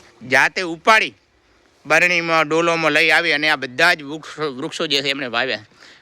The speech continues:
માત્ર આ પ્રાંગણમાં જ નહીં, એ સિવાયમાં પણ ઘણા બધા એમણે વૃક્ષો વાવ્યા છે.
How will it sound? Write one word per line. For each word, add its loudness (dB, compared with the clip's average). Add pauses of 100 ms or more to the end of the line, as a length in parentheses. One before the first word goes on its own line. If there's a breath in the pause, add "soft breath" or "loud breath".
(100)
માત્ર -2
આ 2
પ્રાંગણમાં 0
જ -14
નહીં, -4 (200)
એ -4
સિવાયમાં -2
પણ -4 (340 soft breath)
ઘણા 2
બધા -4
એમણે -2
વૃક્ષો -6
વાવ્યા 4
છે. -8